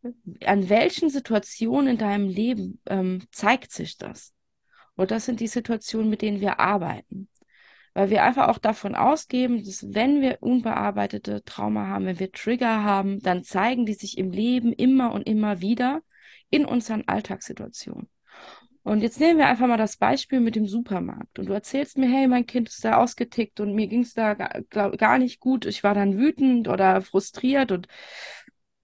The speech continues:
was wir dann machen, ist, dass ich dich, ähm, anleite, deine Körperempfindung zu spüren. Und wir unterscheiden zwischen einer Emotion, ähm, und einer Körperempfindung. Und weil eine Emotion ist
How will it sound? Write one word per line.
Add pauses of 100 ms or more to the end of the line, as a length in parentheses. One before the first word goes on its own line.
(220)
was
wir
dann
machen, (640)
ist,
dass
ich
dich,
ähm,
anleite, (640)
deine
Körperempfindung
zu
spüren.
Und
wir
unterscheiden
zwischen
einer
Emotion, (1120)
ähm,
und
einer
Körperempfindung.
Und
weil
eine (280)
Emotion
ist